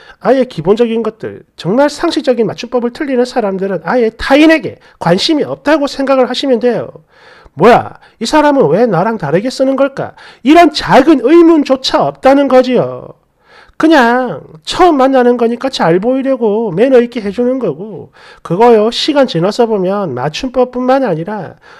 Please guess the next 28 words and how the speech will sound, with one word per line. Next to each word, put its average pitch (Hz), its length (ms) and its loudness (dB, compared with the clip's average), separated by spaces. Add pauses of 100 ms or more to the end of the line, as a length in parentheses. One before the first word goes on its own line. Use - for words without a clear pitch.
어딘가 247 440 2
성격에 233 480 -4
하자가 240 440 -2
있다는 208 320 -4
것들, 196 360 -14 (460)
분명 202 240 2
맞지 247 280 0
않은 220 200 2
부분이 226 360 -4
있을 240 220 -6
거라고 233 360 -2
저는 220 180 -2
확신합니다. 240 880 -2 (380)
헤어지는 240 440 4
게 220 100 0
맞죠? 226 400 -2 (760)
칠 - 220 -8
번. 220 180 -4 (720)
옛날 226 340 4
대학 233 280 4
시절 214 460 0
친구 277 320 -2
소개로 240 460 2
알게 170 300 0
된 185 180 -2
어떤 190 300 -2
남자 214 420 0
유학생, 196 680 -4